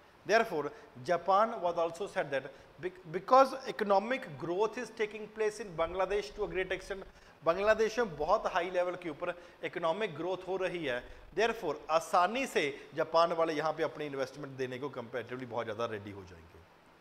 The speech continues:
तो कहने का क्या मतलब हुआ, कुछ areas हैं जैसे for example land boundary agreement हो गया, infrastructure हो गया, connectivity, cooperation, medical tourism, इंफ्रा-, एमओयूज़ हो गया या infrastructure development हो रहा है,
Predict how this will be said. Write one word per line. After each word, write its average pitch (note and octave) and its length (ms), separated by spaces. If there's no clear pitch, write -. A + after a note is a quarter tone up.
तो G3+ 60
कहने G3 340
का B3+ 60
क्या B3 200
मतलब A3 320
हुआ, D3 280
कुछ A#3+ 220
areas G3 500
हैं F#3+ 300
जैसे E3 240
for F3+ 160
example F#3 380
land D#3 260
boundary F3 380
agreement E3+ 320
हो F3 80
गया, E3+ 240
infrastructure F3+ 600
हो F3 100
गया, E3+ 120
connectivity, E3 640
cooperation, D#3+ 720
medical D3+ 300
tourism, D3+ 500
इंफ्रा-, C3+ 640
एमओयूज़ D#3 500
हो D#3 100
गया D#3 240
या D3+ 60
infrastructure E3 560
development D3 480
हो D#3 60
रहा D#3+ 120
है, D#3+ 80